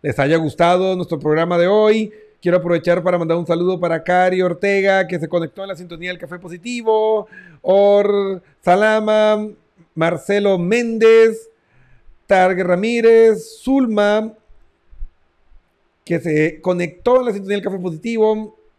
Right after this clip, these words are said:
Alejandro Ferreira, c-, casi digo Alejandro Fernández, que otra de las pérdidas de... No,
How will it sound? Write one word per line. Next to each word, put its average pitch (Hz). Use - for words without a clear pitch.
Alejandro 214
Ferreira, 190
c-, 127
casi 127
digo 147
Alejandro 143
Fernández, 143
que 123
otra 160
de 170
las 139
pérdidas 170
de... 143
No, 135